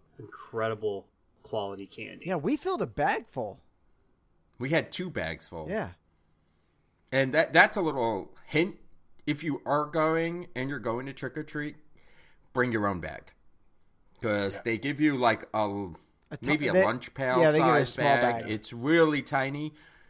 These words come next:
Speaker 3: You can, they will gladly fill up whatever bag you bring in. But yeah, I, w-, I would say as a, as a side tip, bring your own bag. You're gonna, somebody's gonna end up carrying it anyway when you go on attractions and stuff.
Speaker 2: Yeah.
Speaker 3: So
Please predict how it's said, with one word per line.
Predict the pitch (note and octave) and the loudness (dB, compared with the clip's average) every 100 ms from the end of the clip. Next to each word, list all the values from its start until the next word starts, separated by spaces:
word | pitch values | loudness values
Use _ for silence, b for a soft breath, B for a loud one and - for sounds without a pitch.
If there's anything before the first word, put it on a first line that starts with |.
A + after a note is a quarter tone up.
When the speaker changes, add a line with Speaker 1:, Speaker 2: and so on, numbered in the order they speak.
| b _ _ _ _ A2+ | b _ _ _ _ -6
Speaker 3:
You | D3 | -4
can, | E3+ G3+ E3+ | 0 0 2
they | D#3+ G#3 | 4 4
will | E3+ F#3 D3+ | 6 4 4
gladly | D3+ D3+ C3+ B2+ | 4 2 2 -4
fill | - C3+ | -2 -2
up | B2+ | 0
whatever | B2 A#2+ A#2 | -2 -2 -4
bag | F2+ G2+ G#2+ | -2 -4 -4
you | G#2+ | -8
bring | G2+ G#2+ G2+ | -6 -6 -4
in. | G#2 C#3+ C#3 - - - | -6 -8 -14 -20 -16 -8
But | G2+ - | -6 -2
yeah, | A#2+ A2 | 2 4
I, | |
w-, | B2+ C3+ | 4 2
I | B2+ | 4
would | D3+ D#3 | 4 0
say | D3 B2 | -2 -2
as | A2 | -2
a, | G#2 | -4
as | G2+ G2+ | -4 -4
a | G2+ | -6
side | G2 B2 B2+ B2+ | -4 -2 0 -2
tip, | - C#3+ - | -8 -10 -8
bring | D#3+ | -8
your | E3 A2 | -4 -4
own | F2 D#2+ | -4 -4
bag. | D#2+ E2+ - _ _ _ _ _ _ _ _ - | -6 -6 -8 _ _ _ _ _ _ _ _ -4
You're | C3 | 0
gonna, | D3 B2 | 0 -2
somebody's | - D#3 D3 B2 | 0 0 0 -2
gonna | A2 | -4
end | G#2+ | -4
up | G2 | -6
carrying | B2 G#2+ G2 F2 | -2 -2 -2 -4
it | F2 | -6
anyway | F2 F#2 F2+ | -6 -6 -6
when | F2+ | -8
you | F2 | -8
go | F2 | -8
on | F#2 | -8
attractions | F2 - G2 F2 F#2+ F2 | -8 -8 -8 -8 -12 -12
and | F2+ E2+ | -12 -12
stuff. | - F2+ F2+ | -8 -6 -4
Speaker 2:
Yeah. | A#2+ | -6
Speaker 3:
So | F2+ F2 | -6 -8